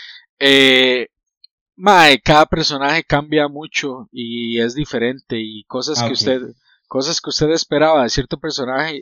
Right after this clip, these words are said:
Speaker 1: ya en esta última temporada, eh, de, terminan siendo diferentes a lo que usted esperaba, eh, personajes admitiéndose quiénes son, eh, eran diferentes en, en temporadas anteriores y ahora los más dicen como, "No, ma, es que este soy yo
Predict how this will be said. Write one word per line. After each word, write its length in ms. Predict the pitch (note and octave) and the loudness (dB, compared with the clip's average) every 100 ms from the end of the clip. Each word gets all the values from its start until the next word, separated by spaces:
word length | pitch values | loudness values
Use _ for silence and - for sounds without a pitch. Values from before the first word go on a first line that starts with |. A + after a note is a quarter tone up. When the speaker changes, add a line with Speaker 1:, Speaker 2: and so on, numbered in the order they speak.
| A2 | -12
Speaker 1:
ya 160 | A#2+ | -12
en 80 | B2+ | -8
esta 240 | C3 - C#3 | -6 -4 -4
última 300 | - D3 C3+ | -6 -12 -10
temporada, 680 | C#3+ - G#2+ A2 A#2+ B2 - - - - _ _ - | -12 -12 -8 -6 -6 -8 -12 -20 -20 -20 _ _ -8
eh, 480 | A2+ G#2+ G#2+ G#2+ - _ _ | -4 -4 -4 -6 -12 _ _
de, 180 | C3+ | -2
terminan 380 | - G#2 G#2+ B2 | 0 -2 -2 -10
siendo 260 | B2+ C3 C#3+ | -6 -4 -4
diferentes 460 | C3+ G#2 A2 C3+ | -4 -6 -10 -8
a 40 | C#3 | -8
lo 100 | A2+ | -8
que 80 | G#2+ | -14
usted 160 | B2 | -14
esperaba, 680 | - B2+ A#2+ C#3 C#3 C3 B2+ _ - _ _ | -12 -6 -2 -2 0 -2 -4 _ -20 _ _
eh, 300 | A#2 A2 G#2+ | -8 -4 -4
personajes 600 | - A2 A2+ A#2 C#3 C3+ | -6 -8 -6 -6 -6 -6
admitiéndose 840 | - A#2+ A#2 - A#2 C3 C3+ C#3 | -8 -10 -12 -10 -10 -8 -8 -8
quiénes 400 | - - G#2+ G#2 | -4 -4 -4 -8
son, 340 | - C3+ D3 D3+ D3 _ _ _ _ _ | -6 -6 -6 _ _ _ _ _ _ _
eh, 640 | A2 A2 G#2+ G#2 G#2 G2+ G2 - _ _ _ _ _ _ _ _ _ _ _ - - | -8 -6 -4 -2 -4 -6 -12 -18 _ _ _ _ _ _ _ _ _ _ _ -18 -2
eran 280 | B2+ C3+ | 0 0
diferentes 760 | C#3+ C#3 B2 B2+ - D3 C3 A#2 | -2 -2 -2 -4 -2 -2 -2 -6
en, 280 | B2 A#2+ A2+ | -10 -12 -12
en 100 | A#2+ | -14
temporadas 420 | A2 A2+ A2 A#2+ C#3+ | -14 -12 -10 -10 -10
anteriores 640 | B2 G#2+ B2 D3+ D3 - | -12 -8 -6 -4 -4 -6
y 40 | G#2 | -8
ahora 320 | G#2+ A2 B2 | -8 -6 -6
los 140 | A#2 | -6
más 180 | A2+ A#2 | -10 -14
dicen 200 | C3 C3 | -16 -18
como, 240 | - G#2+ G#2+ | -20 -18 -10
"No, 180 | D#3+ D#3+ | -8 -8
ma, 100 | A2 | -10
es 100 | - | -10
que 100 | C#3+ | -12
este 160 | D3+ | -12
soy 220 | C#3+ D3 C#3+ | -14 -12 -12
yo 220 | G3+ | -12